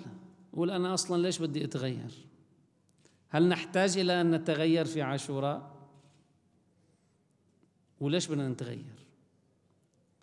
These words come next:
لما منقول بأنه عاشوراء محطة للتأمل والتفكر والتدبر لحتى ندرس شيء، نشيل حالنا نحن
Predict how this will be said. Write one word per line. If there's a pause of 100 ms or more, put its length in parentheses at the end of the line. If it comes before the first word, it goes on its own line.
(1080)
لما
منقول
بأنه
عاشوراء
محطة
للتأمل
والتفكر (1300)
والتدبر (840)
لحتى
ندرس
شيء، (1200)
نشيل
حالنا
نحن